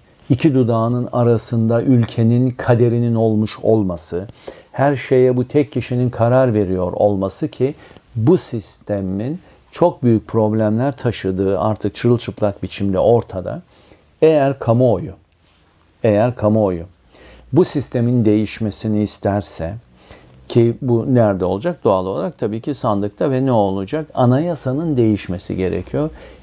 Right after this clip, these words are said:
İsterse ve bu konudan rahatsızsa o zaman bu seçimi hem Adalet ve Kalkınma Partisi kaybeder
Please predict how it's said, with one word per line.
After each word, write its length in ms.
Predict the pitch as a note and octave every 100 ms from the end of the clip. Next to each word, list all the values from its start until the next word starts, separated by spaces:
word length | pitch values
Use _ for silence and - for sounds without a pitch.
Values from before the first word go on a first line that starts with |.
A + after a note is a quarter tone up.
| -
İsterse 920 | A#2+ - - C#3 E3+ C#3+ - G#2 A2 D#3+ - - A#2+
ve 200 | D#3+ D3+
bu 100 | -
konudan 560 | D#3+ E3 D3+ D3+ C#3
rahatsızsa 960 | A2 G#2 A#2+ - - D#3+ - - A#2 F#3+ - - - - -
o 80 | C3+
zaman 580 | B2+ G#2 G#2 A2 G#2+
bu 180 | C3 D3 - _ _ _ _ _ _ _ -
seçimi 720 | - - A2 - A2 F#2 A#2 D#3 - - _ _ _
hem 200 | - D3
Adalet 440 | G#2 G2 G2+ B2+ A2
ve 60 |
Kalkınma 520 | G2 G2+ F#2 A2+ C3+ A#2+
Partisi 520 | F#2+ E2+ - - -
kaybeder 580 | A#2+ C3+ C#3 C3+ C#3